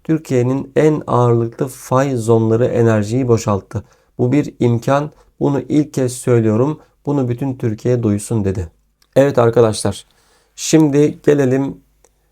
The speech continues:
evlerin imarında, inşasında kullanılan malzemelerin çok zayıf olması, kullanılan demirlerin, kullanılan harcın çok zayıf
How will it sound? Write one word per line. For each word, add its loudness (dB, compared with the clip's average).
evlerin 2
imarında, 4
inşasında 0
kullanılan 4
malzemelerin 2
çok -2
zayıf 2
olması, 2
kullanılan 2
demirlerin, 2
kullanılan 0
harcın 0
çok -2
zayıf 0